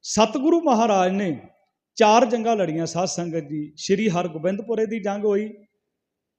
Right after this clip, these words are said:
ਮਹਾਰਾਜ ਦੀ ਜੰਗ ਹੋਈ, ਜਿਹੜਾ ਬਠਿੰਡੇ ਦੇ ਕੋਲ ਹੈ, ਅੰਮ੍ਰਿਤਸਰ ਦੀ ਜੰਗ ਹੋਈ, ਤੇ ਸ-,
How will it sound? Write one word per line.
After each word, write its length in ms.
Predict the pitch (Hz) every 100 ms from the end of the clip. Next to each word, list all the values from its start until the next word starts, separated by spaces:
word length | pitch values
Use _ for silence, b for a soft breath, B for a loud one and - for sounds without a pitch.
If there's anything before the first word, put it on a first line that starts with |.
| _ _ _ _ -
ਮਹਾਰਾਜ 480 | 165 175 170 185 185
ਦੀ 120 | 233
ਜੰਗ 240 | 208 208
ਹੋਈ, 120 | 208 190
ਜਿਹੜਾ 180 | 196
ਬਠਿੰਡੇ 440 | 190 175 170 170 185
ਦੇ 120 | 190
ਕੋਲ 300 | 185 165 156
ਹੈ, 180 | 135 120 - _ _ 160
ਅੰਮ੍ਰਿਤਸਰ 420 | 180 208 208 208
ਦੀ 140 | 208
ਜੰਗ 240 | 202 208 208
ਹੋਈ, 400 | 202 202 208 233 _ _ _ _ _ -
ਤੇ 120 | 185
ਸ-, 200 | 185